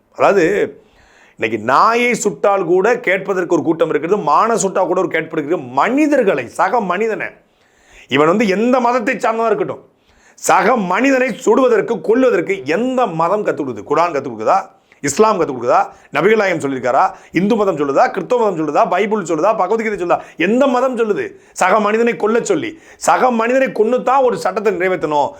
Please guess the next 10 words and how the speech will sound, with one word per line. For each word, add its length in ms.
சக 260
மனிதனை 340
கொன்னுத்தான் 560
ஒரு, 400
அப்போ 220
இந்த 220
தாக்குதலுக்கு 720
பின்னாடி 400
ஒரு 160
செய்தியை 800